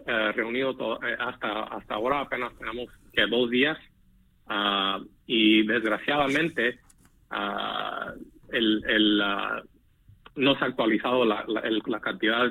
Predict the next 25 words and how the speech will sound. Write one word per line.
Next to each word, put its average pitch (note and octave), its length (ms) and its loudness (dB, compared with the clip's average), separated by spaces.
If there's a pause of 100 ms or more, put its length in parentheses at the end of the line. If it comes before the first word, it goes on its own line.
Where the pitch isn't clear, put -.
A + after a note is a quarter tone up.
(140)
todavía A#2 340 4
de, G#2 180 2
de G#2 380 -2
los, A2 240 -4 (240)
las A2 160 -4
firmas B2 300 2
que A2 100 0
tenemos. A2+ 460 2
Estamos A2+ 400 -2
trabajando A2 480 0
para, G2+ 400 -4 (440)
para G2+ 180 0
conseguir A2 360 6
ese A2+ 180 2
número, A#2 440 2 (640)
pero, A2 460 4
eh, - 40 -14 (880)
hay D#3 100 -2
que F3 100 -2
aceptar D3+ 360 -2
una D3+ 180 -4
cosa, D3+ 280 -8
nosotros A#3 400 -4
ya F3 80 2
estamos C3+ 500 -6